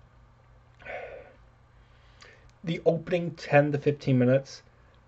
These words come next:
doesn't establish any characters or any plot for you to actually care about.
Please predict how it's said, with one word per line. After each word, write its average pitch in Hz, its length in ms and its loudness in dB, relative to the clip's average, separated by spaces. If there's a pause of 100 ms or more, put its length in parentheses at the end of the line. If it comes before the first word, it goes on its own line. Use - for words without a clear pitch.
(140)
doesn't 156 320 8
establish 131 640 6 (260)
any 156 220 4
characters 131 720 6
or 123 140 -2 (100)
any 139 180 2
plot 131 480 -2 (220)
for 127 140 -2
you 120 160 2
to 117 140 2
actually 123 440 -4
care 117 240 -4
about. 101 340 -10